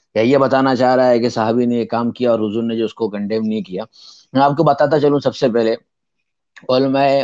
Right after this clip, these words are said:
उम्मत का मौक़िफ़ इस मामले पर, और नंबर दो पर इस हदीस की तशरीह मुख्तसर तौर पर। आप हजरत कान खोल कर सुन लीजिए कि उलमाए उम्मत का इसके ऊपर इजमा है, बल्कि ये वाज़ेह मौक़िफ़ है कि कोई भी शख्स कानून को अपने हाथ में नहीं ले सकता, ठीक है।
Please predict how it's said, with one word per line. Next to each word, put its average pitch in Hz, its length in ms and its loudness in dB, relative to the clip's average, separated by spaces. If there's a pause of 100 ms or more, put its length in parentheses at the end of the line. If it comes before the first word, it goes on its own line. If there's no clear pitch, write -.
उम्मत 131 340 -2
का 139 100 0
मौक़िफ़ 127 400 0 (520)
इस 120 200 -4
मामले 123 380 2
पर, 135 200 -6 (340)
और 117 80 -2
नंबर 131 340 2
दो 127 160 0
पर 135 120 0
इस 117 100 -4
हदीस 117 240 -2
की 135 120 -4
तशरीह 120 300 -2
मुख्तसर 110 420 -4
तौर 82 220 -6
पर। 76 200 -12 (600)
आप 135 320 4
हजरत 131 400 0
कान 143 300 0
खोल 160 300 0
कर 147 120 0
सुन 123 220 0
लीजिए 123 240 0
कि 135 200 -4
उलमाए 127 380 0
उम्मत 123 380 0
का 90 200 -10 (260)
इसके 120 240 -4
ऊपर 127 220 0
इजमा 123 360 0
है, 98 260 -4
बल्कि 113 280 -2
ये 135 100 2
वाज़ेह 123 420 2
मौक़िफ़ 123 420 -2
है 98 80 -4
कि 110 140 -12
कोई 139 200 0
भी 147 120 -2
शख्स - 220 -10
कानून 139 400 -2
को 147 100 0
अपने 143 180 -4
हाथ 123 220 -2
में 147 120 -4
नहीं 165 280 2
ले 127 120 2
सकता, - 360 -16 (560)
ठीक 135 280 -2
है। - 120 -8